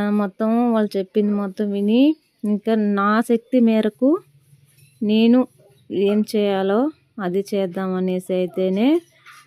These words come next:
అక్కడికి వెళ్ళానండి. నిజంగానే వీళ్ళు చాలామంది చెప్తూ ఉంటారు కదా, "మాకు బాగలేదు, మాకు అది కావాలి, ఇది కావాలని." అన్నీ జెన్యూన్‌గా ఉండదు చూడండి. పెద్ద ఆయన పాపం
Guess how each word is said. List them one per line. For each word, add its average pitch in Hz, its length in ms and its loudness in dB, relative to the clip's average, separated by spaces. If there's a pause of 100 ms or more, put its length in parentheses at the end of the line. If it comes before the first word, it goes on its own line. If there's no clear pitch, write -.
(120)
అక్కడికి 196 340 -6
వెళ్ళానండి. 190 600 0
నిజంగానే 214 560 2
వీళ్ళు 202 260 0 (500)
చాలామంది 202 500 -2
చెప్తూ 202 280 -6
ఉంటారు 185 320 -4
కదా, 180 240 -2 (720)
"మాకు 202 300 -4
బాగలేదు, 190 600 -2 (120)
మాకు 190 360 -6
అది 180 200 -4
కావాలి, 180 400 -4
ఇది 175 140 -6
కావాలని." 180 520 -4 (120)
అన్నీ 208 440 0
జెన్యూన్‌గా 196 560 -2
ఉండదు 185 240 -4
చూడండి. 185 540 -4
పెద్ద 165 300 -6
ఆయన 185 220 -2
పాపం 180 340 -8